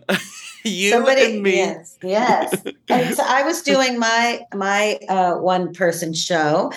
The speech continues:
Speaker 2: and just gonna
Speaker 1: Mm-hmm.
Speaker 2: get off, get off the next day, 'cause you know how sometimes they, um, they just fly you there and you do your show and then you get off at the
Speaker 1: Yeah.
Speaker 2: next port. And I, somebody said, "Oh, before you go, uh, late, later tonight, you've gotta go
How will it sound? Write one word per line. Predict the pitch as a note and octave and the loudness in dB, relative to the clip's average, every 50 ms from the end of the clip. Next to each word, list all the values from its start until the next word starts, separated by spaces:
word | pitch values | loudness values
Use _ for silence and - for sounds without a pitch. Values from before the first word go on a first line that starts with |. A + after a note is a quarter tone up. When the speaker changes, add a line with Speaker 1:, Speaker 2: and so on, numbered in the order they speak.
| - - - - _ | -12 -16 -18 -8 _
Speaker 2:
and | F#3+ G3 G3 F#3+ F#3 F#3+ | -2 0 0 -2 -2 -4
just | G#3 G#3 - - | -6 -4 0 0
gonna | - - | 0 0
Speaker 1:
Mm-hmm. | E3 D#3+ D3+ | 0 0 0
Speaker 2:
get | F#3+ F3+ | 2 2
off, | F#3 F#3 E3+ - - - - - F3+ | 2 2 2 0 -4 -8 -10 -8 -4
get | F#3 G3 F#3 | -2 0 0
off | F#3 F#3+ F#3+ - - | 2 0 0 -2 -4
the | G3 | -2
next | F#3 F#3 F3+ - - - | -2 -2 -4 -4 -2 0
day, | G#3 G3+ G3 F#3+ | 2 2 2 0
'cause | - D#3+ D3+ | -2 -6 -4
you | F3 | -2
know | E3+ E3+ | -2 -2
how | F3 E3+ | -2 -2
sometimes | E3+ - D#3+ D#3+ D#3+ E3 D#3 D#3 - | -4 -4 -6 -4 -4 -4 -4 -2 -2
they, | E3+ D3+ D3+ D3+ - - - - - _ _ _ _ | -2 -2 -2 -4 -8 -18 -20 -20 -20 _ _ _ _
um, | D#3 E3+ E3+ - E3+ | -6 -6 -6 -8 -4
they | E3 F3 E3+ D#3+ | 0 0 0 0
just | E3 D#3+ D#3+ - - - | 0 -4 -6 -8 -10 -10
fly | - D3 D3+ D3+ D3+ D3 | -4 -2 0 2 2 2
you | D3 D3+ D#3 | 2 0 0
there | E3 D#3 D3+ D3 C#3+ | 2 2 4 4 2
and | C#3+ C#3+ | 2 0
you | C#3 C#3+ C#3 | -2 -2 -2
do | C#3+ D#3+ | 0 2
your | D#3+ D#3+ D#3 D3+ | 2 2 2 2
show | D3+ - D#3 D3+ D3 | 0 0 2 2 2
and | D3 C#3+ C3 | 2 0 0
then | C3 C3+ C3 | -4 -4 -4
you | C3+ C3 | -4 -4
get | C3 E3 D3+ | -2 0 0
off | D3+ C#3+ D3 D3+ | 0 0 0 -2
at | E3+ E3 - | -4 -4 -2
the | C#3 | -2
Speaker 1:
Yeah. | C3+ B2 A2+ | 0 2 0
Speaker 2:
next | - - - - | 0 -2 -4 -2
port. | F3+ F3 E3+ - - - - - - - - _ _ F3+ | 0 0 0 0 -4 -10 -14 -18 -20 -20 -20 _ _ -2
And | F3 F3 F3 F3 - | -2 -2 -2 -4 -4
I, | F3 F3+ F3+ F3 F3 F3 E3+ - | -2 0 0 0 0 -2 -4 -4
somebody | - - G#3+ G#3 G3+ G#3+ G#3 G#3+ | -4 -2 -2 -2 0 -2 -2 -4
said, | G#3 - - G#3 G3 F3+ F3+ F3 E3+ F3 - - _ _ - | -4 -6 -2 2 4 4 4 4 2 0 -4 -12 _ _ -2
"Oh, | F#3 F#3 F#3+ F#3+ F#3+ F#3+ F#3+ F#3 F#3 | 0 2 2 2 2 2 0 0 0
before | F3+ F3+ F3+ - G#3 G#3 | -2 -4 0 0 2 2
you | G3+ G3 A3 | 2 -2 -6
go, | G#3 A3+ - C4 D4 C#4+ C4 A3 G3 F#3 F#3 F#3 F#3 F#3 - _ | -8 -4 0 0 2 2 2 2 4 4 2 2 0 -6 -10 _
uh, | E3 E3+ E3 E3 D#3+ D#3+ | -6 -4 -4 -2 -4 -2
late, | E3 F#3 G3+ G#3+ G#3+ G#3+ - | 0 0 0 0 0 -2 -4
later | F#3 G3 G#3 A3+ A#3 A3+ A#3 | -2 0 0 0 0 -2 -4
tonight, | - - D#3+ D3+ C#3+ C#3+ C#3+ C#3+ D3 | -8 -8 -6 -4 -2 -2 -2 -4 -6
you've | D#3 D#3 D3+ | -8 -8 -4
gotta | - E3 D3+ D3 D3+ | -2 0 0 0 0
go | D3+ D#3 D3 C#3+ D3 D3 D3 | 0 0 0 0 0 -2 -6